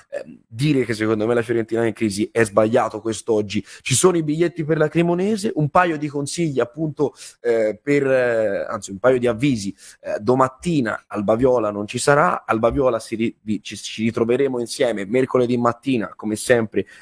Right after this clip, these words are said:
alle sei e trenta. Qualcuno di voi farà ponte, mi dispiace per chi invece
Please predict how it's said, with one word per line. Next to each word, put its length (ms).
alle 240
sei 260
e 120
trenta. 640
Qualcuno 340
di 100
voi 180
farà 240
ponte, 400
mi 120
dispiace 500
per 140
chi 120
invece 440